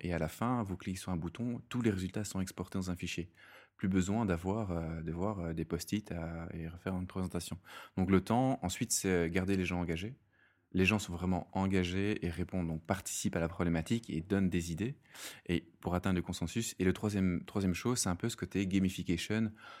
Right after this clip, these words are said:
personnalisation de l'outil, où vous pouvez mettre les couleurs de votre entreprise, les logos, les, les avatars, et cetera. Et ça, c'est vraiment effectivement les trois grosses valeurs ajoutées que voient les clients.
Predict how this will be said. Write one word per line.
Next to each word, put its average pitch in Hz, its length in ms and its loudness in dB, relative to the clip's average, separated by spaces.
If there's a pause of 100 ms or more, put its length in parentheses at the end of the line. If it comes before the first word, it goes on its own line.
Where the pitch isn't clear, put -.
(120)
personnalisation 101 560 6
de 92 60 2
l'outil, 101 540 2
où - 40 2
vous 87 60 -4
pouvez 85 220 -4
mettre 90 180 0
les 85 80 -2
couleurs 90 320 0
de 87 60 -2
votre 87 180 -4
entreprise, 98 640 -2
les 82 200 2
logos, 95 580 2
les, 85 320 0
les 85 180 -2
avatars, 90 460 0
et 90 40 -2
cetera. 98 380 -6 (400)
Et 90 60 2
ça, 107 160 4
c'est 98 120 6
vraiment 92 440 4
effectivement 92 440 0
les 85 120 0
trois 98 260 0
grosses 92 240 0
valeurs 87 160 4
ajoutées 87 300 -2
que 92 100 -4
voient 87 160 2
les 82 140 -2
clients. 85 240 -6